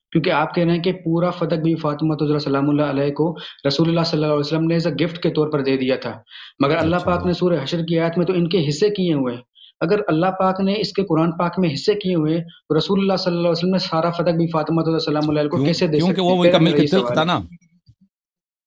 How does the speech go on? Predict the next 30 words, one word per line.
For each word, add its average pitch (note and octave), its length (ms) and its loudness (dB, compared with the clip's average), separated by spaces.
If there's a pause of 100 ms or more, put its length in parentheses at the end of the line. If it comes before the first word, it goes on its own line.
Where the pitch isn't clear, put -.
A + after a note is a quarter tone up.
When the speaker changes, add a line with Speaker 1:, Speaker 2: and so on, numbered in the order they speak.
(480)
Speaker 2:
تو B2+ 140 4
آپ C#3+ 120 8
Speaker 1:
سر، - 100 0
کیسے C#3 160 6
Speaker 2:
سورہ، C3 180 4
Speaker 1:
ملکیت D3 220 2
Speaker 2:
سورہ، D3 120 6
Speaker 1:
تھا؟ C#3 80 2
یہ D#3 180 0
Speaker 2:
سورہ D#3 100 6
Speaker 1:
مجھے D3 180 4
Speaker 2:
حشر E3 180 2
کی C3 60 2
Speaker 1:
بتائیے D#3+ 220 6
Speaker 2:
آیت B2 100 -4
پڑھو، G3 260 2
مجھے C#3+ 280 2
نہیں E3+ 120 0
معلوم D#3 240 2
آپ C3+ 160 0
کیا، C3+ 240 2 (120)
کیا A#2+ 260 0 (140)
آپ G#2+ 180 -6
کا A2+ 160 -2 (160)
مقصد G2+ 560 -6
کیا B2 100 -2
ہے A2+ 60 -4
سورہ A2 260 -6
حشر A2+ 180 -8
سے، C3 160 -8